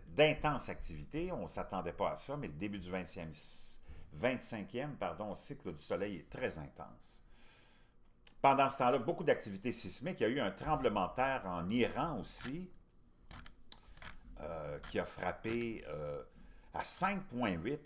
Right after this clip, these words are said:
quand même au nord de l'Iran. On le sait, ces gens-là, euh, sont souvent touchés et ont des, euh, infrastructures assez, euh, faibles. Donc, tremblement de terre. Voyez-vous, dans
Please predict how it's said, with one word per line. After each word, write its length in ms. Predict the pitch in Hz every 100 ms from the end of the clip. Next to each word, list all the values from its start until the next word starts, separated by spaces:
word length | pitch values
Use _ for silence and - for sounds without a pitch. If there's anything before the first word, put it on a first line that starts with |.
| -
quand 180 | 87
même 260 | 85 107 101
au 240 | 82 78
nord 520 | 80 117 143 147 98 73
de 360 | 73 107 98 -
l'Iran. 580 | 78 90 80 85 117 147 - - - - -
On 140 | 78
le 40 |
sait, 200 | - -
ces 200 | 113 95
gens-là, 540 | 78 82 73 87 107 104 -
euh, 320 | 71 69 - - - - - -
sont 240 | - 87 80
souvent 420 | - 90 110 - -
touchés 520 | - - - 117 65
et 240 | 82 76 71
ont 180 | 85 82
des, 340 | 82 80 73 -
euh, 100 | 76
infrastructures 600 | 90 - 87 - 80 156
assez, 440 | 95 - - 143 -
euh, 120 | 78 73
faibles. 520 | - 127 135 - - - - -
Donc, 220 | - -
tremblement 420 | - 135 131 107 -
de 40 |
terre. 140 | 165
Voyez-vous, 280 | 143 147 160
dans 180 | 156 196